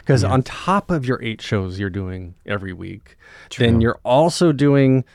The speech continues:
Speaker 1: podcast interviews and morning show performances and traveling here and doing that and whatever it
Speaker 2: Yeah.
Speaker 1: is in between. And then if you're performing at the Tonys, that's your ninth performance of the week.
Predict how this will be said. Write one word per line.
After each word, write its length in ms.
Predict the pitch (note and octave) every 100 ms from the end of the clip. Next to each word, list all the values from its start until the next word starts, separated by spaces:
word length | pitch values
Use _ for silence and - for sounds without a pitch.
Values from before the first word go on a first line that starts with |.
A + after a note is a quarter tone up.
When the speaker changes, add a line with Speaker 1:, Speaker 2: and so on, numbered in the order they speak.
| _
Speaker 1:
podcast 460 | - E4 - E3 -
interviews 500 | A#2 G#2 F#2 F#2+ F#2+
and 160 | A3+ C4+
morning 320 | D4 D4 B3+
show 280 | - G3 E3
performances 1040 | C#3+ - C3 A2+ A2 G2+ - G2+ F#2 F#2+
and 400 | - D3+ D3 D3 - - -
traveling 400 | - E3+ F3 F3
here 240 | E3 F#3+ D#3
and 120 | C3
doing 360 | E3 F3 E3+
that 260 | F3 F3+ D3
and 160 | A#2+ A#2+
whatever 340 | C3 E3 D#3+
it 60 | B2+
Speaker 2:
Yeah. 60 | E3 A3+
Speaker 1:
is 200 | D3 - - - -
in 140 | F3
between. 400 | F3 D#3 G3 G3+ F3
And 300 | C#3+ C#3+ C#3+
then 300 | D3+ C#3 C3 - _ _ _ _
if 180 | D#3+ D#3+
you're 140 | F3 F3
performing 580 | D3+ B2+ D#3 F3+ F#3+ C#3
at 80 | A#2
the 60 |
Tonys, 400 | A2 B2+ A#2 A#2+
that's 260 | A2+ F#3+ -
your 80 | E3
ninth 460 | B2 G#2+ G#2+ - -
performance 640 | G#2+ - B2 A#2 G2 -
of 160 | F#2
the 80 | G2
week. 520 | F#2+ F#3 C3+ _ -